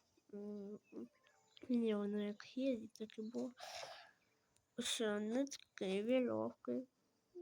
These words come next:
Нас хоч, як хочете, так і називайте. І теж сюди. Ще.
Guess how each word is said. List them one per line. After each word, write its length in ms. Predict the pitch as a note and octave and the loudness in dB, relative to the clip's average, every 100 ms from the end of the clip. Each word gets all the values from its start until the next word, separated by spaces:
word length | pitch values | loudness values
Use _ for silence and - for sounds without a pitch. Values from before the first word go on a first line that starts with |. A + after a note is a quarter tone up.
| E4+ | 0
Нас 200 | A#3+ B3 B3+ - - | 4 4 2 -4 0
хоч, 140 | C4 - - | 0 0 0
як 220 | C4 B3 | 2 6
хочете, 440 | C#4 C#4 - - - | 8 8 6 -8 -2
так 200 | A#3+ A#3+ | 2 4
і 80 | |
називайте. 680 | A3+ A3+ A3+ G3+ G3 A3 C#4 C#4 - - - - - _ _ _ _ _ - | 4 4 2 0 0 0 -2 -4 -10 -12 -10 -12 -16 _ _ _ _ _ -6
І 360 | A3+ A3+ G#3+ A3 - - - - _ - - - _ - _ - - _ _ | 0 2 2 0 -8 -16 -20 -20 _ -20 -20 -20 _ -20 _ -20 -20 _ _
теж 300 | - A3 A#3 - - - - - - | -2 -2 -2 -8 -20 -20 -20 -16 -6
сюди. 480 | A3+ A3+ G3+ A3+ E4+ _ _ _ - - _ _ _ _ _ _ _ _ _ _ _ _ _ _ _ _ _ _ - _ _ - _ _ _ _ _ - - | -2 0 0 0 -4 _ _ _ -20 -20 _ _ _ _ _ _ _ _ _ _ _ _ _ _ _ _ _ _ -20 _ _ -20 _ _ _ _ _ -20 -20
Ще. 540 | - - - A3+ G#3+ | -14 -10 -2 0 0